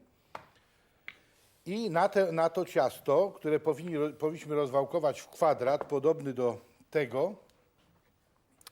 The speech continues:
położymy tą warstwę, w której właściwie to jest masło i z odrobiną mąki. No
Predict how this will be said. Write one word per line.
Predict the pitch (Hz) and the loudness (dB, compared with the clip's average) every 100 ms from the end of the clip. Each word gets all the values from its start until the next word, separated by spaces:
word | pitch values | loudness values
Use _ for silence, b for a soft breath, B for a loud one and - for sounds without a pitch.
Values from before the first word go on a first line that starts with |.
| B B B - | B B B 2
położymy | 208 190 131 175 208 | 4 6 4 0 0
tą | - 190 214 | 2 2 2
warstwę, | 156 170 170 - 202 | 2 2 2 -2 -2
w | |
której | - 170 175 202 | -4 -2 0 0
właściwie | 147 147 - 175 180 190 | 0 -2 -4 -8 -2 -2
to | 185 _ 156 | -2 _ -6
jest | 160 - | -6 -6
masło | 147 151 - 180 214 - B B B _ _ | -4 -4 -4 -4 -4 -4 B B B _ _
i | 175 202 226 - _ - | -10 -8 -8 -14 _ -20
z | 110 | 0
odrobiną | 180 185 190 185 170 | 0 2 0 0 -4
mąki. | 127 113 98 - 92 - _ _ b b b b b b b - | -4 -6 -8 -14 -20 -20 _ _ b b b b b b b -10
No | 214 | -10